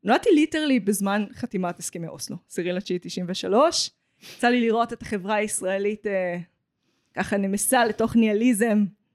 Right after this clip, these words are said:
ורצון להמשיך. היה מאוד כיף. כשהייתי עוד ילדה, טרחו להגיד לי שאני לא אצטרך ללכת לצבא. לאט לאט הפסיקו עם זה,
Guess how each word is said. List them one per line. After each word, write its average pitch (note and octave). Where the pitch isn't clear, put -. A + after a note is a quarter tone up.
ורצון G#3
להמשיך. G#3
היה F3
מאוד E3+
כיף. A#3+
כשהייתי A#3
עוד G#3
ילדה, G3+
טרחו G#3+
להגיד G3
לי G3
שאני F#3
לא F#3+
אצטרך G#3
ללכת G#3
לצבא. F#3
לאט F3
לאט F#3
הפסיקו C#4
עם B3+
זה, B3